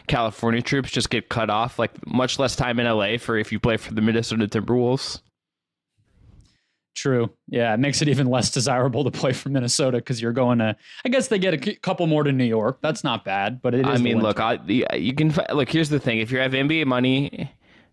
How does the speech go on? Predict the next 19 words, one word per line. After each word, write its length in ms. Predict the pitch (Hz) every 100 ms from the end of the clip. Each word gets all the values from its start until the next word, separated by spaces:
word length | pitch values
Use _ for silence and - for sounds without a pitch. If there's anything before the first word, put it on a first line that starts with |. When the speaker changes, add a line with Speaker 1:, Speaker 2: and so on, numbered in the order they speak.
| -
Speaker 1:
well, 140 | - 131
yeah, 140 | -
you 40 | -
get 20 | 135
Speaker 2:
Miami. 100 | -
Speaker 1:
more 140 | 135
Miami. 520 | 120 113 113 107 104 - - _ -
Also, 420 | 160 156 151 117
Speaker 2:
Miami's 140 | 113
not 60 | 151
Speaker 1:
also, 240 | 156 135
Speaker 2:
bad. 80 | 127
Speaker 1:
just 220 | 156 -
to, 80 | 165
just 260 | 151 170 -
to 60 |
be 120 | 160 127
very 200 | 135 127
clear 500 | - 117 117 131